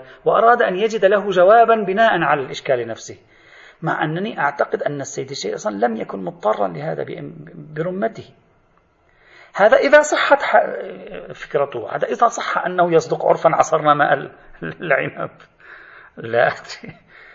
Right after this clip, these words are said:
يعني عصرنا الماء، لا أدري هذا التعبير إذا ي-، حتى لو كان الماء جزء المعصور، لكن هل يقال عصرنا العنب بمعنى عصرنا ماء العنب أيضًا؟ فالماء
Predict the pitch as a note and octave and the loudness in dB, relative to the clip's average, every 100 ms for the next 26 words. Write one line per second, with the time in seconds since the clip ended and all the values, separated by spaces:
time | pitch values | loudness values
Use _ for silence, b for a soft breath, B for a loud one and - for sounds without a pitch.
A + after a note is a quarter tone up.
0 | B B - B2+ A#2+ - - D#3 D3 C#3 | B B -8 -6 -4 -2 2 2 4 0
1 | C3+ C#3 C3 C3+ F3 A3 A#3 A#3 G#3 F3+ | 0 2 2 4 2 2 6 6 6 4
2 | E3 D#3+ D#3 - C#3 D3+ D3+ D3 C#3 C#3+ | 2 4 2 2 2 0 -2 0 2 2
3 | B - - G#3+ B3 B3 A#3+ A#3+ A3 A3+ | B -12 0 4 4 4 2 4 4 2
4 | G3+ G3 F#3 G3 F3 D3+ - E3+ C#3 A#2+ | 2 0 2 0 2 -2 -2 -2 -2 -2
5 | A2 B B - B2+ B2+ B2+ C3+ C3+ D#3 | -8 B B -6 -4 -4 -4 -4 0 2
6 | C#3 B2 - C3+ C3 C3 A#2+ C3+ C#3 B2 | 4 0 0 0 0 -4 -4 -4 -2 -2
7 | A#2+ C3 C#3 C3 B2+ A#2+ B2 C#3+ C3 B2+ | -4 -2 -2 -2 -4 -4 -2 -2 -2 -6
8 | A#2 B B B - D3 C#3+ D3+ F3 F3 | -6 B B B -10 -6 0 2 4 2
9 | F#3+ C#3+ E3 D3+ C#3 C#3+ D3 C#3+ E3+ - | 0 -2 -2 -4 -2 -2 -2 -2 -6 -2
10 | C3+ C3 C3+ C3+ F#3+ F#3 | -4 -2 -4 0 0 0